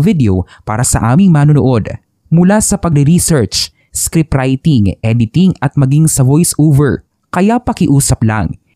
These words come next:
iwasan natin ang pagre-re-upload ng aming video sa iba't ibang social media sites kagaya ng Facebook at TikTok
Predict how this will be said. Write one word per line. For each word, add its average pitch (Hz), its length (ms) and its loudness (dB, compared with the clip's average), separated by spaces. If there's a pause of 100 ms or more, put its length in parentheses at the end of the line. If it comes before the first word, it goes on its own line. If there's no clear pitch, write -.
iwasan 131 480 0
natin 170 400 0
ang 131 160 0
pagre-re-upload 127 880 0
ng 117 160 2
aming 147 320 2
video 139 480 2 (240)
sa - 240 -4
iba't 190 320 -2
ibang 170 240 2
social 208 480 0
media 175 300 2
sites - 500 -6 (220)
kagaya 110 340 0
ng 143 80 2
Facebook 190 640 0
at - 240 -4
TikTok - 560 -4